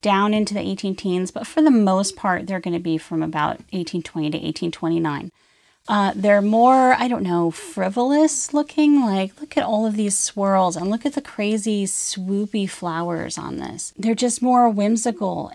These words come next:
and I, I think they're amazing.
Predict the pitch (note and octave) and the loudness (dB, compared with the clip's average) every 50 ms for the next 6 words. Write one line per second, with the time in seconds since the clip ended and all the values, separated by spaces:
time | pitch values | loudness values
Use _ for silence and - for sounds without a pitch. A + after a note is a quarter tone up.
0 | _ - - F3 E3 E3 E3+ D#3 D3+ D3+ D#3 D#3 D#3 D#3 D#3 D#3+ D3+ D#3+ - _ | _ -18 -14 -14 -12 -10 -10 -10 -10 -10 -10 -8 -6 -4 -2 -2 -4 -6 -10 _
1 | _ _ _ _ _ - F3+ F3 - G3+ G3 G3 - F3+ E3+ D#3+ D#3 F3 F3+ F3+ | _ _ _ _ _ -12 -12 -8 -6 -6 -6 -4 -4 -4 -4 -2 -2 -2 -2 -4
2 | E3 - - - - | -4 -6 -8 -10 -12